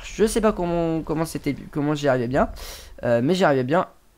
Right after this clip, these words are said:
Ah bah là, je peux monter. Ah, il voulait pas me mettre en mode montage. Bon, j'avais peut-être pas mis assez d'ombre au-dessus. Euh,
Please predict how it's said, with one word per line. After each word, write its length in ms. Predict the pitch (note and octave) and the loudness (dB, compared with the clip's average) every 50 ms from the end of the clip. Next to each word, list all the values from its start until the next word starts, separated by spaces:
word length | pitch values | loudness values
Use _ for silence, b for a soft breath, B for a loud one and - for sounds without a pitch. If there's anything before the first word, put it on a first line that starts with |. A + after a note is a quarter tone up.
| _ _ _ - | _ _ _ 4
Ah 80 | B2+ C3 | 4 6
bah 120 | C3 C#3+ | 8 8
là, 260 | F3 G#3+ C4+ D4 D4+ | 8 10 12 12 12
je 80 | D4 C#4+ | 10 8
peux 100 | - A3+ | 4 2
monter. 540 | G#3 G#3 G#3 G#3 G#3 G3+ G#3 G#3 G3+ F#3 D3 | 4 4 4 4 2 2 2 4 4 4 4
Ah, 160 | D#3+ E3 C#3+ | 6 6 6
il 140 | C3+ B2 A#2+ | 4 2 0
voulait 180 | A#2+ C3 C#3+ D3+ | 0 0 0 2
pas 160 | - F#3+ F#3 | 4 4 2
me 100 | E3 D#3 | 2 2
mettre 320 | D#3+ D#3 F3 F3+ - - | -2 -2 -2 -2 0 -2
en 40 | D#3+ | 0
mode 220 | D3+ D3+ D3 C#3 C#3 | 2 2 0 2 0
montage. 600 | D3 D3 D3 C#3+ - C3+ B2+ A#2 G#2+ - - - - | 0 0 0 4 4 4 4 4 2 -6 -12 -10 -4
Bon, 180 | C3 A#2+ G#2+ b b b b b b b b b - | -4 -4 -4 b b b b b b b b b -2
j'avais 160 | C3+ C#3 C#3+ | 2 2 2
peut-être 240 | - - D#3+ - - | 4 2 0 2 4
pas 120 | E3 D3+ | 4 6
mis 120 | D#3+ D#3+ | 6 6
assez 220 | D#3 D3+ - D3+ C#3+ | 4 2 2 -2 -2
d'ombre 240 | C3+ D3 D3 B2+ C3+ | 0 0 0 0 0
au-dessus. 280 | C3+ C3 - - - - B B B B B B B B B - - - | -2 -2 -6 -12 -14 -14 B B B B B B B B B -14 -2 2
Euh, 420 | D3 D3+ C#3+ D3+ D3 C#3+ D3+ B2 | 4 6 6 6 6 6 4 2